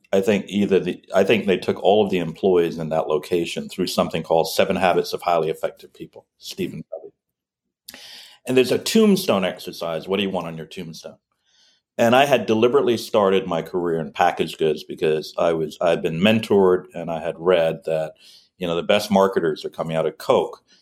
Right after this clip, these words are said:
out of General Foods, General Mills, Procter, Pepsi. So I started my career deliberately in s-, consumer packaged goods. The Covey tombstone exercise, they say, "What do you want to be on your tombstone?"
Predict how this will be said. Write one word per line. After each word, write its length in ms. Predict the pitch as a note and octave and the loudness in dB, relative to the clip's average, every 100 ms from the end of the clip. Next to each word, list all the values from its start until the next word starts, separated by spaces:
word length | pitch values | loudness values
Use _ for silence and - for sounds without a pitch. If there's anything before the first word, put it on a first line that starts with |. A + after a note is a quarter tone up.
| _ _ - | _ _ -2
out 160 | E2+ | -2
of 100 | E2 | -2
General 300 | D#2 E2+ F2 | -2 0 0
Foods, 500 | E2+ B2 A2 E2+ D2+ | -2 2 2 2 -2
General 300 | - F2+ F#2 | -4 0 2
Mills, 420 | F#2+ A2+ F2+ D#2+ - | 2 2 2 -2 -4
Procter, 640 | - A#2+ A2 - D#2+ - | 0 0 0 -6 -14 -4
Pepsi. 460 | - C#3 - - - _ _ _ _ _ _ | 0 0 -2 -12 -18 _ _ _ _ _ _
So 160 | - A2+ | 0 2
I 80 | G#2 | 2
started 380 | - C#3+ C#3+ | 4 6 6
my 160 | A#2+ G#2 | 4 2
career 340 | - G2+ G2 | 2 4 4
deliberately 760 | F2+ F2+ E2 F#2 F2 E2+ D#2 - | 2 0 -2 -2 -4 -4 -6 -6
in 400 | D#2+ E2 D#2+ - _ _ _ _ _ _ - | -8 -8 -10 -16 _ _ _ _ _ _ -16
s-, 180 | - - | -16 -12
consumer 420 | - F#2+ - F#2 E2+ | -6 -4 -4 -4 -2
packaged 440 | G#2 G#2 D#2+ - | 0 0 -4 -8
goods. 340 | D#2 D#2 - _ _ _ _ _ | -10 -10 -16 _ _ _ _ _
The 120 | - B2 | -2 -2
Covey 640 | - F#3 F#3 F3+ C#3 - - - | 0 2 2 2 0 -6 -12 -4
tombstone 540 | E3 D#3+ D#3+ - G2 | 0 0 0 0 0
exercise, 800 | E2 - E2 - E2 E2 E2 D#2 | 0 -8 -14 -6 -4 -4 -6 -4
they 160 | G#2 F#2+ | -4 -2
say, 180 | - | -2
"What 140 | G2 B2 | 0 0
do 80 | C#3 | -2
you 60 | |
want 180 | B2 A2 | -4 -6
to 60 | G2+ | -6
be 100 | G2+ | -8
on 100 | F#2 | -8
your 80 | |
tombstone?" 520 | F2+ B2+ A#2+ - - | -10 -12 -12 -14 -20